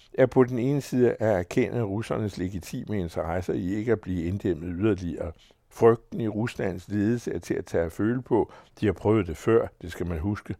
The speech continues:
for at forstå russerne. På den anden side kan man da for fanden ikke finde sig i, at russerne blander sig i ens indre forhold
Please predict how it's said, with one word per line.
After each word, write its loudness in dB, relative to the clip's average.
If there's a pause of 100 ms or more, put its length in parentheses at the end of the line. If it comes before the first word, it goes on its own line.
(180)
for 2
at -2
forstå -2
russerne. -6 (480)
På 8
den 2
anden 2
side 2 (380)
kan -2
man 2
da 2
for 0
fanden 0
ikke -2
finde -2
sig 2 (100)
i, -2
at 0
russerne -2
blander -4
sig -2
i -4
ens -8
indre -4
forhold -4